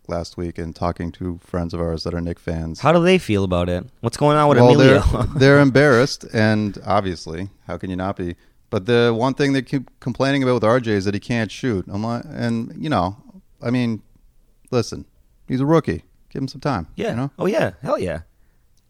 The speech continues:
Speaker 2: It takes some time, man.
Speaker 1: Yeah.
Speaker 2: He'll, he'll be fine. Relax.
Speaker 1: His pedigree, man. His dad was amazing.
Speaker 2: Yeah.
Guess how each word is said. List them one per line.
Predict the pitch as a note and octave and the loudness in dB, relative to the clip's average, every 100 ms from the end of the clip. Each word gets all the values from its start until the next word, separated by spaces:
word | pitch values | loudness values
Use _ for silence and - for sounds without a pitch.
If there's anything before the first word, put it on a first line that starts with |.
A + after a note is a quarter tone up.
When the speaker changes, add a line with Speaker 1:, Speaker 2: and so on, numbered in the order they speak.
| _ | _
Speaker 2:
It | C4+ C4 | -12 -8
takes | E4+ | -8
some | - D4+ | -8 -8
time, | F4+ C#4 | -8 -6
man. | - B3+ _ - | -8 -8 _ -4
Speaker 1:
Yeah. | A#2+ | -4
Speaker 2:
He'll, | - | -4
he'll | F#3 B3 | -8 -8
be | - | -6
fine. | - A3 | -4 -4
Relax. | G#3+ A3+ A3+ F#2+ - | -2 -2 -4 -6 -12
Speaker 1:
His | - B2+ | -10 0
pedigree, | A3 G#3 G#2+ E2+ | 2 2 0 0
man. | F2 | -2
His | A2+ | -4
dad | C3+ C3+ C#3+ | -6 -8 -6
was | A#2 | -6
amazing. | A#2+ D#3+ F#2 - | -6 -6 -10 -12
Speaker 2:
Yeah. | - B3 A2+ | -12 -12 -14